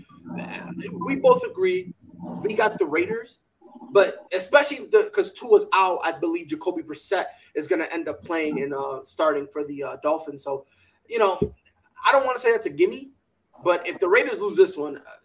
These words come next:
a lot of questions gonna be asked for them. Next game, which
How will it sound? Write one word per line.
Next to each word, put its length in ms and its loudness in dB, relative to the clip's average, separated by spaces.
a 60 0
lot 240 8
of 80 -6
questions 320 0
gonna 180 -4
be 120 -2
asked 240 -8
for 60 -16
them. 160 -8
Next 300 6
game, 320 2
which 160 10